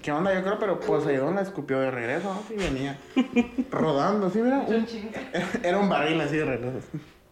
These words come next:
Speaker 1: "Chinga su madre", dijo.
Speaker 2: A chingar la verga.
Speaker 1: Aquaman la mandó de regreso.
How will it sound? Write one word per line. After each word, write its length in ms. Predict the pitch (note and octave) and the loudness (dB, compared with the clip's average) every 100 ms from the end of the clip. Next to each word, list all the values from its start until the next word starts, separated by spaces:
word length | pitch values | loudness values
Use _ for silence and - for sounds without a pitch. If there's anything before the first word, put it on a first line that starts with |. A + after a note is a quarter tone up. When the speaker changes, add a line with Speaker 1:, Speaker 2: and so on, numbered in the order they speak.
| - - - - - | -20 -20 -16 -14 -4
Speaker 1:
"Chinga 300 | - A3+ G3+ | 2 4 4
su 80 | F#3+ | 4
madre", 320 | G#3 G#3+ G3 F3+ | 4 4 4 2
dijo. 260 | F3+ E3 - - - | 0 -2 -8 -20 -10
Speaker 2:
A 40 | A#2 | -6
chingar 260 | B2+ B2 | -2 0
la 80 | B2 | 2
verga. 340 | A2 A#2 B2 F#3 | 0 -2 -2 -2
Speaker 1:
Aquaman 440 | F#3 E3 D#3 E3 F3+ | 0 0 0 2 2
la 80 | |
mandó 280 | D3+ C#3 C#3 | 2 0 0
de 100 | D#3 | 0
regreso. 420 | D3 C#3 F3+ G#3 | 2 2 0 0